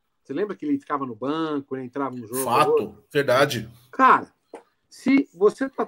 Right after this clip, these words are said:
Speaker 1: tendo, se o, de, ó, isso eu falo. Tecnicamente falando, o Adriano, você me desculpa, o Borja, eu falei isso no começo, ele não é nenhum grande centroavante, jamais vai ser um
Speaker 2: Não.
Speaker 1: Evair, um Fred,
Speaker 2: Não
Speaker 1: e
Speaker 2: passa nem
Speaker 1: entre
Speaker 2: perto.
Speaker 1: os outros, vai,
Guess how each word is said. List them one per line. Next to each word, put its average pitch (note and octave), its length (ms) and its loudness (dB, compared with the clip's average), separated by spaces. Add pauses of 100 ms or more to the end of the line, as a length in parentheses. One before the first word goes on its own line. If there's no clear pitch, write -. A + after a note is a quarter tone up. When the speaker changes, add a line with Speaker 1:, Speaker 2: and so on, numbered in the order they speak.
Speaker 1:
tendo, D#3 260 2
se - 100 -8
o, A3 120 -4 (200)
de, E3 220 -6
ó, C3+ 280 0
isso C3 280 -2
eu A3 60 4
falo. A#2 340 0 (380)
Tecnicamente D3 800 -6
falando, A2+ 540 -10 (240)
o A2 100 -12
Adriano, A2 380 -6
você - 120 -12
me C#3+ 80 -4
desculpa, C#3+ 440 0
o G#2+ 60 -10
Borja, A#2+ 380 0
eu C3 100 4
falei B2 280 2
isso G3 180 -6
no A3 60 -6
começo, D3 360 -2
ele A#2 100 -8
não A#2 160 -6
é C#3+ 100 0
nenhum C3+ 380 0
grande D#3 260 4
centroavante, A#2 500 -10
jamais C#3+ 380 -2
vai B2 120 -14
ser - 140 -16
um C3 40 -12
Speaker 2:
Não. B2+ 80 -12
Speaker 1:
Evair, A2 580 -8 (380)
um B2 140 -12 (120)
Fred, G#2+ 800 -2 (360)
Speaker 2:
Não B2 100 -6
Speaker 1:
e B2 40 0
Speaker 2:
passa E3+ 240 6
nem G3+ 100 4
Speaker 1:
entre F#3+ 140 4
Speaker 2:
perto. B2+ 200 2
Speaker 1:
os B2+ 160 -2
outros, - 440 0
vai, B2+ 260 -4